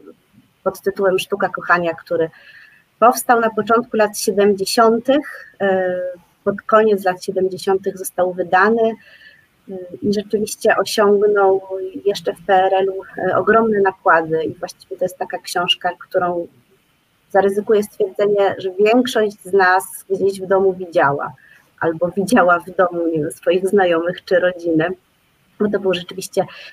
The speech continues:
hit wydawniczy i pokazywał też po prostu, e, zapotrzebowanie społeczne na mówienie o tej tematyce. Em, mało kto miał odwagę czy taki styl bycia jak Wisłocka, żeby mówić o pewnych sprawach otwarcie i w taki sposób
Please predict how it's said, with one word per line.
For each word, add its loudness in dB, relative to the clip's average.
hit -8
wydawniczy 2
i 0
pokazywał -2
też -6
po -12
prostu, -2
e, -4
zapotrzebowanie 2
społeczne 0
na 2
mówienie 2
o -2
tej -4
tematyce. -4
Em, -10
mało 4
kto 0
miał 4
odwagę 2
czy 0
taki -2
styl 0
bycia 0
jak 0
Wisłocka, -2
żeby -2
mówić 0
o -10
pewnych -2
sprawach -4
otwarcie -2
i 0
w -8
taki -8
sposób -10